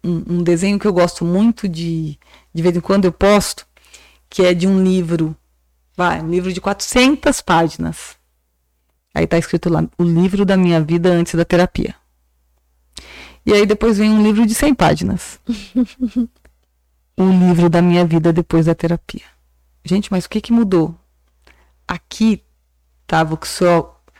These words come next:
seu pai dizia, o que sua mãe dizia de você, o que seu irmão, o que o, aquele amigo, o que a professora. Eram todas as coisas que disseram que você absorveu e que na terapia você vai olhar e falar assim, "Gosto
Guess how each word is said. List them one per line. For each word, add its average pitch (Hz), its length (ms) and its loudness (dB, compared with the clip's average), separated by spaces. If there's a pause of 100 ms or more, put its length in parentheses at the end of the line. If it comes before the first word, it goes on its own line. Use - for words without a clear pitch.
(200)
seu - 180 0
pai 208 240 2
dizia, 175 440 2
o 175 60 2
que - 80 -8
sua 202 160 0
mãe 208 200 4
dizia 180 300 2
de 170 80 -2
você, 170 520 2
o 165 80 2
que - 140 -10
seu 220 180 4
irmão, 190 520 4
o 165 60 -2
que - 180 0
o, 208 100 4
aquele 220 300 2
amigo, 185 640 4
o 175 60 -2
que - 120 0
a 226 60 2
professora. 190 840 2 (1500)
Eram 269 180 2
todas 359 260 0
as 427 140 0
coisas 240 220 -2
que 208 120 -4
disseram 214 400 0
que 220 100 -2
você 196 220 2
absorveu 170 720 0
e 208 100 -2
que 262 220 0
na 277 140 4
terapia 240 540 2
você 220 300 0
vai 208 160 2
olhar 214 160 2
e - 40 0
falar 214 140 -6
assim, 311 300 -6
"Gosto 311 400 0